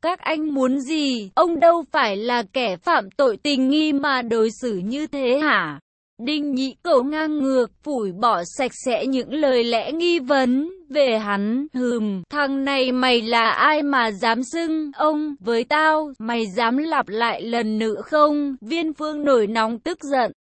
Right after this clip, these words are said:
Một bàn ta nắm chặt thành nắm đấm, đứng lên nắm lấy cổ của Đinh Nhị Cẩu. Điền Thanh Như vừa nhìn thấy, không kịp gọi Viên Phương lại,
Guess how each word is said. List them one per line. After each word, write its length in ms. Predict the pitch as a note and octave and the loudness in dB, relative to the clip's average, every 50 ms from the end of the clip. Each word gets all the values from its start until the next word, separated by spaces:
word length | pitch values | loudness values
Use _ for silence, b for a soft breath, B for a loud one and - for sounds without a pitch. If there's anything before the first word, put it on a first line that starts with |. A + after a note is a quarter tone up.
| _ _ _ _ | _ _ _ _
Một 300 | B3 C4 C#4+ C#4+ B3+ - | -6 0 2 2 2 2
bàn 300 | A#3+ D#4+ E4 D4 B3 A#3 | 2 0 0 0 0 0
ta 240 | A#3+ D4+ D4+ D4+ D4 | 2 4 4 4 4
nắm 340 | C4+ C4+ C#4 C4+ C4+ D4 D4 | 2 2 0 0 0 0 0
chặt 220 | - F4+ D4 C4 - _ | 2 2 2 2 0 _
thành 320 | - C#4+ C4+ B3 B3 B3 B3+ | -6 -4 -4 -2 -2 -2 0
nắm 260 | B3 A#3+ B3 C4+ C4+ | 0 0 0 0 0
đấm, 420 | C4 B3 A#3 A#3+ B3 C4+ D#4 F#4 - | 0 0 0 2 0 0 -2 -4 -4
đứng 280 | - A3+ A3+ G#3+ A#3 B3+ | 0 0 2 2 2 2
lên 440 | C#4 D4 D4 D4 C#4 C#4 C#4 C4+ C4+ | 2 4 4 4 4 4 4 2 2
nắm 220 | C4 B3 B3+ C4+ | 2 2 2 2
lấy 280 | C#4 C4+ B3+ B3 C4+ C4 - | 0 2 2 2 0 0 0
cổ 320 | D4+ D4 B3 A3 G3 E3 - | 0 2 2 2 0 -2 -2
của 160 | - B3+ A3+ | 0 0 0
Đinh 360 | G#3 G#3+ C#4+ D4 C#4+ C#4 C4+ | 2 0 -2 -2 0 0 0
Nhị 220 | C4 C4 C4+ B3+ - _ - | 0 -2 -2 -4 -6 _ -6
Cẩu. 460 | D4 C#4 B3+ A3+ G3 F3+ E3+ D#3 - - | -4 -2 -2 -2 -4 -6 -8 -10 -10 -8
Điền 340 | B3+ C#4+ C#4 B3 A3 G#3+ F#3+ | -2 2 2 2 2 0 -2
Thanh 460 | C#4 D4 D4+ D4+ D4+ D4+ D4+ D4+ D4 | -2 -2 0 0 0 0 0 2 2
Như 220 | D4+ D4+ D#4 D#4 | 2 0 0 -2
vừa 300 | A#3+ A3 C4 C#4+ C#4 B3+ | -4 -4 0 2 4 4
nhìn 420 | B3+ A#3+ A#3+ B3 C4 B3+ A3+ A3+ G#3+ | 4 4 2 2 2 2 0 -2 -2
thấy, 500 | C4 B3+ B3 A#3+ B3 B3+ C4+ D#4 F4 F#4+ - | -2 -2 0 0 0 0 0 -2 -4 -6 -8
không 320 | - F4 F4 F4 E4+ D4 | -4 -2 -2 0 -2 -2
kịp 200 | - D#4+ D4 A3+ F#3 | -2 -2 -4 -4 -4
gọi 300 | C4 D#4+ D#4+ B3+ E3 G#3+ | -2 -2 0 0 0 -2
Viên 340 | G#3 G#3+ D#4+ E4+ E4 D#4+ D4 | -4 -4 -4 -4 -2 -4 -6
Phương 300 | - E4+ F4 E4+ D#4 D#4+ | -6 -6 -6 -4 -4 -2
lại, 380 | E4 E4+ E4 D#4 C#4 B3+ G#3+ | -2 -2 -2 -2 -2 -4 -6